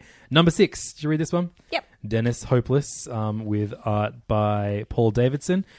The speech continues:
Speaker 1: Um, I like this series, the format of the series, where basically it's just young Jean Grey, um, going from Marvel hero to Marvel hero, trying to figure out how to take on the Phoenix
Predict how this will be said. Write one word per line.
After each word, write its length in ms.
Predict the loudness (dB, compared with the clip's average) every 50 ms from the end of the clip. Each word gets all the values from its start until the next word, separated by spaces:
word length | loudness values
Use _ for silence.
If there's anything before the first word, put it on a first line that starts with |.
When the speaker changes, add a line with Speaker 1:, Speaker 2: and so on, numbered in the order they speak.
| -20 -20 _ _ -4
Speaker 1:
Um, 360 | -2 0 0 0 -2 -4 -8 -16 _ _ -20 -20 -6 2
I 80 | 4 4
like 380 | 6 6 4 2 0 -2 -4
this 260 | -2 -2 -2 -2 -4 -4
series, 400 | -2 -2 0 0 0 0 -2 -2
the 100 | -4 -6
format 300 | -4 -2 -2 0 0 0
of 60 | -2
the 80 | -4
series, 480 | -4 -6 -4 -2 0 0 -2 -2 -4 -4
where 200 | -2 -2 -2 0
basically 400 | 0 -2 -2 0 0 0 0 0
it's 120 | -4 -6
just 240 | -4 -6 -4 -4 0
young 260 | 0 2 4 4 2
Jean 240 | 2 0 0 0 0
Grey, 400 | -2 -2 -2 -2 -2 -4 -6 -8 _ -18 -20 -20 -20 -20 _ -14
um, 560 | -8 -6 -4 -2 -2 -4 -4 -6 -8 -12 -14 -16 -20 -20 _ _ _ _ _ _ _ _ _ _ _ _
going 300 | 0 2 4 4 4 2
from 480 | 0 0 0 0 0 0 -4 -8 -6 -2
Marvel 380 | 0 2 2 2 2 2 0
hero 340 | -2 -2 -2 -2 0 0 0
to 80 | -2 -2
Marvel 380 | -4 -4 -4 -4 -4 -4 -4
hero, 400 | -6 -6 -6 -8 -8 -8 -8 -8
trying 340 | -10 -10 -8 -6 -6 -6 -6
to 60 | -8
figure 340 | -8 -8 -8 -8 -6 -6 -6
out 180 | -6 -6 -6 -6
how 140 | -8 -8 -6
to 80 | -6 -8
take 300 | -8 -8 -8 -8 -8 -8
on 220 | -8 -8 -8 -8
the 80 | -10 -10
Phoenix 600 | -8 -8 -10 -10 -10 -14 -16 -18 -18 -18 -18